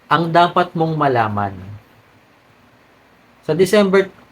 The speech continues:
sixteen, two thousand twenty-five, magkakaroon ng mga pagbabago sa aming privacy policy. Narito ang mga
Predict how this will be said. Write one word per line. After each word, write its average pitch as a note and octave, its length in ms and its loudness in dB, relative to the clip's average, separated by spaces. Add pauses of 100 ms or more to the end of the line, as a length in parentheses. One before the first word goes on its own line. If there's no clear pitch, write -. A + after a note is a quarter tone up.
(160)
sixteen, D3 560 -2
two D3 160 -8
thousand D3+ 400 -2
twenty-five, B2+ 480 0
magkakaroon C3 880 -2
ng B2+ 160 -6
mga A#2 240 -4 (560)
pagbabago A2+ 800 0 (1300)
sa - 160 -6
aming D#3 480 -2 (400)
privacy A#2 640 -4 (320)
policy. G#2+ 480 -6 (880)
Narito D#3 480 0
ang C3 160 -4
mga A#2+ 140 -4